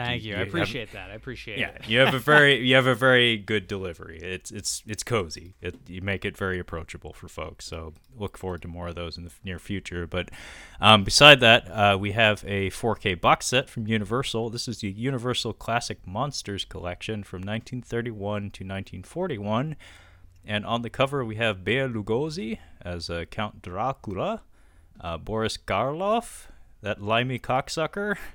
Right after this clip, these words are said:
Speaker 2: <laughs> as, uh, Frankenstein's monster, and is that, uh,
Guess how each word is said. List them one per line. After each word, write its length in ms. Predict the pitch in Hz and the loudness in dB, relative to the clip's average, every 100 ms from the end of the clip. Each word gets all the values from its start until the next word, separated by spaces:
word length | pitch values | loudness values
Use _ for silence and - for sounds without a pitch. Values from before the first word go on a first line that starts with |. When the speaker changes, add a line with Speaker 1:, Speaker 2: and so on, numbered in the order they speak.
| - | -6
Speaker 2:
<laughs> 320 | 104 - - | -2 -2 4
as, 340 | 190 170 151 - | 4 6 6 6
uh, 200 | 190 - - - 381 277 - | 6 6 4 2 -2 -2 0
Frankenstein's 800 | 143 127 127 117 - 131 123 117 | 4 4 4 -4 -2 0 0 -4
monster, 640 | 123 143 - - 180 185 - - - - _ _ | -10 -10 -10 -8 -6 -6 -10 -20 -20 -20 _ _
and 220 | 101 101 | -12 -6
is 200 | 104 92 | -6 -6
that, 220 | 107 104 | -4 -4
uh, 340 | 101 95 90 | -2 -2 -2